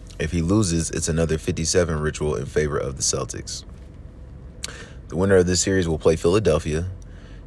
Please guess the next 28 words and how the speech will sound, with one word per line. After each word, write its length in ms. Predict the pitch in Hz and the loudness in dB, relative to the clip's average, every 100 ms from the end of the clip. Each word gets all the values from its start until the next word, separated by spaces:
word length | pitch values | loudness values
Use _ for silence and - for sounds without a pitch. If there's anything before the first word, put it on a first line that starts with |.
| - | -8
If 140 | - | -6
the 60 | - | -2
Celtics 440 | - 95 90 85 | 6 6 6 0
wins, 340 | 92 101 90 80 | 2 2 2 -2
win 260 | 73 98 107 | 0 2 4
this 140 | 87 | 4
series, 400 | - 82 76 82 | 2 2 0 0
they'll 120 | 76 82 | 2 4
have 200 | 80 78 | 4 2
sixty-one 520 | 90 - 85 82 80 | 0 0 0 0 2
wins 460 | 82 82 85 85 - | 0 0 0 -2 -6
when 160 | 73 78 | -6 -4
Philadelphia 560 | 87 82 78 78 78 | 2 4 4 2 0
equals 240 | 58 - - | -6 -4 -4
sixty-one. 640 | 58 - 58 50 - - - - - - - - - - | -4 -6 -6 -8 -10 -12 -16 -18 -18 -18 -18 -18 -18 -16
If 80 | - | -2
they 100 | 78 | 2
get 200 | 82 90 | 4 4
past 340 | 101 87 85 | 6 6 4
Philly, 300 | - 90 87 | 0 2 2
they'll 220 | 80 78 | 4 4
have 200 | 85 76 | 4 2
sixty-five 640 | - 85 - 85 95 104 87 | 2 -2 -6 2 6 6 4
wins 320 | 73 73 78 | 0 -4 -4
when 120 | 76 | -6
Philadelphia 540 | 71 73 71 78 82 64 | -4 -4 0 0 0 -6
equals 220 | 64 76 | -6 -6
sixty-five. 720 | 67 - - - 85 71 87 | -6 -8 -6 0 0 0 -4